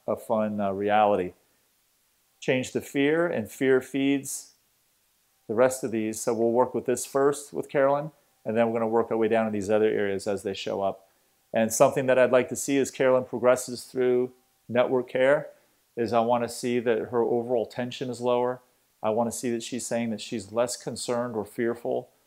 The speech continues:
Um, her trust in relation to other people is, is becoming less and less of an issue. And the nervousness gets less and less and less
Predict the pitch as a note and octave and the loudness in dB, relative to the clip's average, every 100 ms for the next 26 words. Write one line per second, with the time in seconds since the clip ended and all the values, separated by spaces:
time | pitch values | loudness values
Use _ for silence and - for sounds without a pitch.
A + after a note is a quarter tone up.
0 | _ _ _ _ _ - G2+ G2 G2 G2+ | _ _ _ _ _ -4 0 2 0 0
1 | - _ _ _ _ - B2 - - C3 | -6 _ _ _ _ -8 -8 -2 2 2
2 | - C3 A#2+ A#2+ A#2+ C3 A#2 A#2+ A#2 A2+ | 2 -4 0 0 -2 -6 -2 0 2 0
3 | - B2+ C3 C3 - B2 A2+ - A2+ A#2+ | -4 -4 0 -2 -2 -4 -4 -6 -6 -6
4 | A#2 A2 A#2+ - A#2+ A#2 A#2 A2+ A2+ A#2 | -6 -2 -2 -2 -2 -2 -2 -6 -6 -6
5 | C#3 C3+ - _ _ _ _ - A#2 A2+ | -6 -6 -8 _ _ _ _ -2 0 2
6 | A2+ B2 C3 C#3 B2 G#2 - A#2 A2+ - | 4 4 4 0 -2 -4 -2 -4 -4 0
7 | A#2 A#2 - B2+ A#2 A2+ - A2 A#2+ A2+ | 2 2 0 -4 -2 -2 -2 0 2 2
8 | - | -2